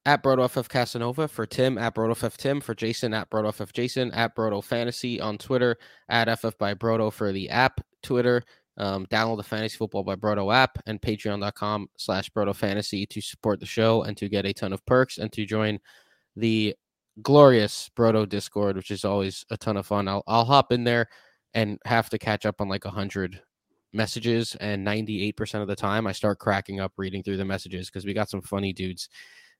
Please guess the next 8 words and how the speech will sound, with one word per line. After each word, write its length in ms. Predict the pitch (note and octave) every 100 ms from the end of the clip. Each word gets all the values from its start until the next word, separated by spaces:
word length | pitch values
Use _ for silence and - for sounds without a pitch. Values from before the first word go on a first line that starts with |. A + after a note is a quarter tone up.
| -
um, 320 | G2+ F#2+ F2+ _ _ _ _ -
dudes 220 | D3+ D3
and 120 | C#3
gals 400 | A#2 G2+ G2+ - -
in 140 | G#2+
that 260 | G2+ F#2+ - -
chat. 320 | - F#2+ F2+
So, 320 | - - F2+